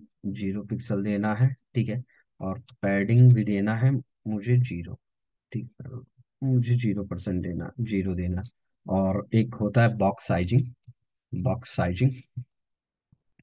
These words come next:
बॉक्स साइजिंग आपको देना है, इसको देना है बॉर्डर बॉक्स, ठीक है, बॉर्डर बॉक्स। आपको ये देने के बाद, देने के बाद आपको क्या करना है कि body में, body में जो भी tag है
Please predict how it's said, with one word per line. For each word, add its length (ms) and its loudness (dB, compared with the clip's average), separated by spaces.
बॉक्स 380 -4
साइजिंग 420 -4
आपको 300 0
देना 300 2
है, 120 2
इसको 240 -4
देना 220 2
है 100 0
बॉर्डर 420 -2
बॉक्स, 440 -6
ठीक 140 -4
है, 80 -2
बॉर्डर 360 -4
बॉक्स। 300 -4
आपको 360 -2
ये 260 4
देने 360 0
के 120 -2
बाद, 440 -2
देने 320 -2
के 140 -6
बाद 300 -8
आपको 280 -4
क्या 180 0
करना 280 0
है 80 0
कि 100 0
body 360 2
में, 200 4
body 380 -4
में 160 0
जो 200 -4
भी 180 -2
tag 280 -2
है 140 -4